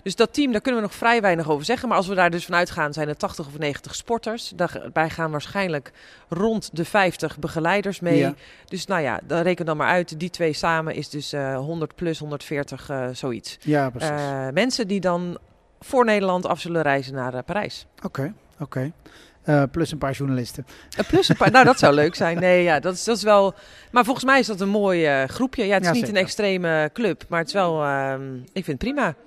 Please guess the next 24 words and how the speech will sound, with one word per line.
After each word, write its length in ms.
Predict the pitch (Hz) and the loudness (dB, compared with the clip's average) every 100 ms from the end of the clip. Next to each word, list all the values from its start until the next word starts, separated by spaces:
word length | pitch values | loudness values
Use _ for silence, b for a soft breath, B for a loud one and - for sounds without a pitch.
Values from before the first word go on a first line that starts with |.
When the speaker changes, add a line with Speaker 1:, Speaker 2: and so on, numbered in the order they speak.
| B B - | B B 4
Speaker 2:
Ehm, 400 | 208 202 202 202 | 6 6 6 2
nou 480 | 190 - - 208 175 | -2 -8 -8 -2 0
ja, 40 | |
kwalificatie 720 | - 233 - 226 220 220 220 | 2 2 4 2 2 0 0
gebeurt 280 | 190 208 175 | 6 6 6
per 200 | 214 202 | 2 0
sport 320 | - 190 190 | 0 0 0
op 80 | 170 | 0
een 80 | 165 | 2
hele 220 | 165 160 | 4 4
eigen 280 | 151 147 143 | 4 2 0
manier. 460 | 151 190 208 196 | 0 2 4 2
Eh, 480 | 175 156 147 160 147 | 2 0 0 0 -2
eh, 60 | 139 | 2
door 120 | 147 | 2
het 100 | 143 | 2
voldoen 300 | - 160 151 | 0 0 2
aan 100 | 139 | 0
kwalificatielimieten, 1200 | 131 143 127 135 139 135 151 165 208 202 190 190 151 | 2 0 0 -2 -4 0 0 2 0 0 -2 -2 -4
zoals 220 | 143 123 | -6 -6
bij 80 | 127 | -6
atletiek 400 | 143 127 143 143 | -6 -6 -4 -4
en 100 | 131 | 0
zwemmen. 440 | 160 165 160 | 2 2 2